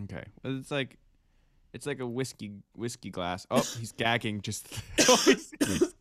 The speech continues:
Speaker 1: gagging
Speaker 2: Jesus.
Speaker 1: just smelling it. Oh, no. <coughs> Oh, no.
Speaker 2: Oh.
Speaker 1: Do you have a spit bucket?
Speaker 2: My bitch better have my Bell's mug.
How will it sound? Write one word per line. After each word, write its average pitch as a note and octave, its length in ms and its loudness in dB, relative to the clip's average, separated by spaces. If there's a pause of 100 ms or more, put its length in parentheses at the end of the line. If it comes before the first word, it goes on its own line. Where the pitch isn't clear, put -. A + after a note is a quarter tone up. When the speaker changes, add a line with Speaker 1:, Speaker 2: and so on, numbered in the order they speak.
Speaker 1:
gagging A3 360 -2
Speaker 2:
Jesus. G3 200 -4
Speaker 1:
just D#3 160 -6
smelling G3+ 320 -8
it. D3 120 2 (520)
Oh, C4 400 4
no. B3 320 2
<coughs> - 80 6 (920)
Oh, A#3+ 340 2
no. D3+ 80 -2
Speaker 2:
Oh. D#3 300 4
Speaker 1:
Do A#2+ 140 -8
you G3 60 6
have A#3 120 4
a G#3 40 4
spit - 540 0
bucket? B3 360 6 (680)
Speaker 2:
My D3+ 160 -2
bitch C#3+ 280 -6
better C#3 180 -4
have C#3 180 -4
my C3+ 160 -4
Bell's C3 300 -4
mug. B2+ 300 -6